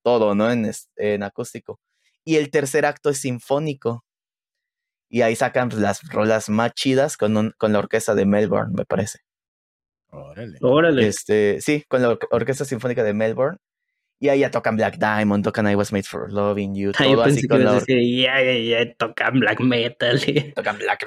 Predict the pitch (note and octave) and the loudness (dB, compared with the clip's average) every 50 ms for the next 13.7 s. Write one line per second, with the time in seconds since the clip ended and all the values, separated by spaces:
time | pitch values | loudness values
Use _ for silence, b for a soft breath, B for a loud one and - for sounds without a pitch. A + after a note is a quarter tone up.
0 | A2 - G3 - G2 - G3 - G2+ G#2+ E3+ F3 F3 - - - - - - - | 0 0 2 2 2 2 0 0 2 0 2 2 2 0 0 -4 -4 -10 -16 -16
1 | - - - - _ - - - - - - - - F3+ F#3 F3 D#3+ D3 C3+ C3 | -16 -18 -18 -16 _ -16 -8 -4 -4 -2 2 2 2 2 4 4 4 4 4 4
2 | B2+ B2 B2 A#2 C3+ C3+ C#3+ D3 C#3 E3 D#3+ D#3+ D#3 C#3 B2+ - C#3 C#3 C#3 - | 4 4 4 4 4 4 2 2 0 0 0 2 0 -2 0 0 0 0 0 -2
3 | D3+ C#3+ - D3 C#3+ C#3+ C3+ C3 C3+ C3+ - - D#3 C3+ C3 B2+ A#2+ - C3 B2+ | -4 -2 0 0 0 2 0 0 -4 -4 -4 -4 -4 -2 -2 -4 -2 -2 -4 -2
4 | B2 A#2+ B2 B2 B2 A#2+ A2+ - F2+ C#2 C2 A1 G1+ G1+ G1+ G1+ - - - - | -2 -2 -2 -2 -2 -2 -2 0 0 0 -2 -2 -2 -4 -4 -6 -6 -4 -4 -4
5 | G#2 - A2 G#2+ G2+ G#2 A2+ A2+ A2+ G#2 G2+ G2 - F#2+ G2 G2+ G2+ G#2 A2+ A#2+ | -2 0 0 0 2 0 0 0 0 0 0 0 0 -2 0 2 2 2 2 2
6 | A2 G#2 - - - - - - F#2 F2 G2 E2 F2 F#2 E2+ - - G#2 - - | 0 0 -2 -4 -8 -6 -4 -2 -2 -2 -2 -2 -2 -2 0 0 0 0 -2 -4
7 | - - - - - - C3 C3 A#2+ A2 - - B2 A#2+ B2 B2 C3 B2 B2+ B2 | -6 -8 -10 -14 -6 -2 -2 -2 -2 -2 -2 -2 0 2 2 2 2 2 2 2
8 | B2+ A#2+ G#2+ A2+ A2+ A#2 C3 D3+ F#3 B3+ - _ _ _ _ _ _ _ _ _ | 2 2 2 2 2 2 2 0 -2 -2 -8 _ _ _ _ _ _ _ _ _
9 | _ _ _ _ - A2 G#2+ G#2 - - G#2 G#2+ A2 A2 A2 G#2+ G#2 A2 A2 G#2+ | _ _ _ _ -2 0 0 0 0 0 0 2 2 2 2 2 2 2 2 2
10 | A2+ A#2 A#2+ B2 A#2+ A#2+ A#2 A2+ G#2+ F#2+ A2 G#2+ G#2+ G#2+ G#2+ A2 A2 G#2 G#2 - | 2 2 2 2 2 2 2 2 2 2 2 2 2 2 2 2 2 0 0 2
11 | G#2+ A2 A2+ G#2+ G#2 G#2 G#2 G#2 - - G2+ G2+ G2+ G3+ F#2+ F#2 - - - - | 2 2 2 2 2 0 0 0 0 -2 -2 -4 -4 -4 -6 -8 -12 -14 -14 -18
12 | - _ _ _ _ _ - - G2 G2 F#2+ F#2+ - G#2 G2+ - _ _ _ _ | -20 _ _ _ _ _ -10 -8 -6 -6 -6 -8 -12 -16 -20 -20 _ _ _ _
13 | _ A#2 A#2+ A#2+ C3 C#3 A#2 - C3 B2+ C3 C#3 D#3 E3+ | _ -2 0 2 4 2 4 4 4 4 4 4 2 4